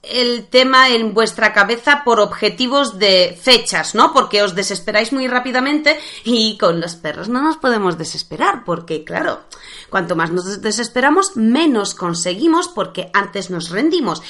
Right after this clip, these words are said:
Y a ellos les da igual porque el problema que tiene nuestro perro, él no se puede parar a pensar que tiene un problema porque no tiene capacidad de reflexión como perro. Ese problema realmente es un problema solo para nosotros.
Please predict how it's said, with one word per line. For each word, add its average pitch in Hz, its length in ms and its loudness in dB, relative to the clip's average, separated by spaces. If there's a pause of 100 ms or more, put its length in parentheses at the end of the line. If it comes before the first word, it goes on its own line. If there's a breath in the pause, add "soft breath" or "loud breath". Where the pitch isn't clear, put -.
(260 loud breath)
Y 214 180 0
a 214 180 6
ellos 262 420 0 (160 loud breath)
les 202 360 4
da 339 320 6
igual 196 800 4
porque 185 320 2
el 175 160 -4
problema 247 640 2 (220 loud breath)
que 220 120 4
tiene 233 300 0
nuestro 247 360 0
perro, 247 380 2 (240 loud breath)
él 294 380 4
no 247 340 4
se 311 200 0
puede 262 280 2
parar 240 280 4
a 240 100 2
pensar 233 340 -2
que 233 120 -4
tiene 208 180 -2
un 202 100 -2
problema 202 460 0
porque 175 240 -4
no 208 120 -2
tiene 247 240 -4
capacidad 202 600 -2
de 202 180 -2
reflexión 190 720 -6
como 170 380 -6
perro. - 380 -4
Ese 214 220 -6
problema 262 380 2
realmente 226 460 2
es 233 100 -8
un 220 80 -6
problema 202 300 -2
solo 302 280 -2
para 320 160 -2
nosotros. 302 540 -4